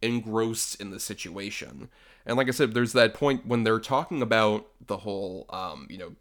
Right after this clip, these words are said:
keeping yourself at point oh five percent. Um, I love the fact that that just does feel like a real sort of friendship back and forth dinner conversation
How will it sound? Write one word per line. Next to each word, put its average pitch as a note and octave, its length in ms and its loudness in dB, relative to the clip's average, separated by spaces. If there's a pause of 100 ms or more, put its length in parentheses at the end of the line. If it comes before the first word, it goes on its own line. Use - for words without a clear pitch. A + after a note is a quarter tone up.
(120)
keeping A2 260 -4
yourself G#2+ 300 -4
at G2 140 -8
point G#2+ 220 -6
oh G#2 80 -12
five F#2 240 -8
percent. A2 480 0 (560)
Um, A#2 340 8
I A#2+ 100 6
love D3 240 2
the G3 80 0
fact D3+ 180 -2
that C3+ 120 -2
that B2 180 2
just A#2+ 320 -2
does A2 380 2
feel A2 300 -2
like G#2+ 200 -2
a F#2+ 80 2
real G#2 840 -2
sort G2+ 200 -8
of - 60 -14
friendship A2 680 -6 (300)
back G#2+ 200 -4
and G#2+ 140 -8
forth A2 160 -4
dinner G#2+ 220 -4
conversation A#2+ 720 -6